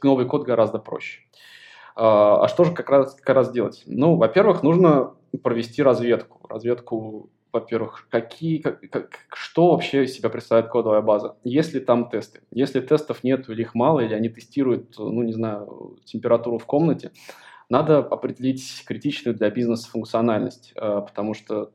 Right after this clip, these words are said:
это то, что при эс-, проблемы с чем будут приносить бизнесу расходы в, там, не знаю, три, три, триста тысяч в секунду. А, написать на это тесты. Да, это как бы отход от темы, но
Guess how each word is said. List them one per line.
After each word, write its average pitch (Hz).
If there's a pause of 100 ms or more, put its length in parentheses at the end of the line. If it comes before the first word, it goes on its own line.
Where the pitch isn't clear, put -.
это 117
то, 180
что 147 (300)
при 131
эс-, 127 (160)
проблемы 123
с -
чем 190
будут 135
приносить 120
бизнесу 113
расходы 131
в, -
там, 107 (280)
не 113
знаю, 107
три, 120
три, - (160)
триста 127 (560)
тысяч 131
в -
секунду. - (360)
А, 110 (520)
написать 143
на 120
это 117
тесты. - (220)
Да, 147
это 127
как 110
бы 107
отход 120
от 110
темы, 156
но 110